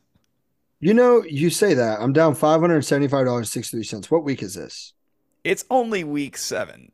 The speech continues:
Speaker 2: So this is week
Speaker 1: So
Speaker 2: eight.
Speaker 1: we've
Speaker 2: There's still a lot
Speaker 1: so,
Speaker 2: of time.
Speaker 1: so I've, I've put up twenty-one hundred dollars and I'm only down five hundred. Actually, you got a double, so it's four hundred a week. Really, I'm,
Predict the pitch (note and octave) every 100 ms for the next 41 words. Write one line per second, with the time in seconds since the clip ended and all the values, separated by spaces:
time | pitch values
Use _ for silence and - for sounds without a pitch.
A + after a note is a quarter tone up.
0 | - - A#2 A2 E3+ - G#3+ D#3 E3+ D#3+
1 | C#3 C#3+ C#3+ D3 - E3+ E3 D#3 F#3 F3
2 | E3 E2 C3+ F3 D#3+ D3+ D#3+ G#3+ A3 -
3 | D#3+ G3+ A3+ - F3 D3+ F#3+ - - D#3+
4 | E3 F3 E3 D#3+ C#3+ C#3 C3 A2 F#2 G1+
5 | - - - G#2+ A2 A#2 C#3+ D#3 C3+ A#2+
6 | A2 G#2+ G#2 - _ - A2 A#2 A2+ A#2
7 | A2 G#2 G2+ - _ _ _ _ _ _
8 | F#3 F#3+ C#3 A#2 A2+ A#2 B2 B2+ A#2 C3
9 | B2+ G#2 - A2+ G#2+ - D3 B2+ A2+ G2
10 | F#2 F#2 - _ _ _ _ B2 C#3 C3
11 | A#2 B2 A#2+